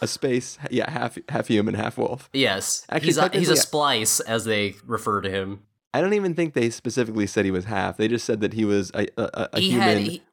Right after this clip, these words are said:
Speaker 1: who's
Speaker 2: yeah.
Speaker 1: been spliced with wolf D N A.
Speaker 2: With wolf D N A,
Speaker 1: Or
Speaker 2: yeah.
Speaker 1: something akin to a wolf.
Speaker 2: Yeah,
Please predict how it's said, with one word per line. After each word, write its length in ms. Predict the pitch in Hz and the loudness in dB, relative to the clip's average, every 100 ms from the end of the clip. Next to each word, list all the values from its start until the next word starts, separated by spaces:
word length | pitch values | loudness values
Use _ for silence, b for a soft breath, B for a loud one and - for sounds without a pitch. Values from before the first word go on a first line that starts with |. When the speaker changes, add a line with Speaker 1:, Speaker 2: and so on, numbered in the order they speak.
| - | -2
Speaker 1:
who's 120 | 147 | 0
Speaker 2:
yeah. 140 | 131 | 2
Speaker 1:
been 140 | 107 92 | 2 0
spliced 500 | - 107 98 92 - | -2 0 0 -2 -2
with 180 | 101 | -2
wolf 320 | 101 95 92 - | 0 2 2 2
D 80 | |
N 40 | 98 | 2
A. 80 | 87 | 2
Speaker 2:
With 100 | - | 2
wolf 300 | 147 - - | 2 0 0
D 160 | 117 | 0
N 100 | 107 | 2
A, 220 | 95 90 90 | 2 0 0
Speaker 1:
Or 40 | |
Speaker 2:
yeah. 40 | |
Speaker 1:
something 380 | 92 139 113 127 | 0 2 2 2
akin 340 | 98 - 107 95 | 2 0 -2 0
to 100 | 110 | -2
a 40 | |
wolf. 500 | 107 110 - - - _ | -2 -2 -6 -10 -20 _
Speaker 2:
Yeah, 420 | 131 110 92 87 | -4 -2 -2 -6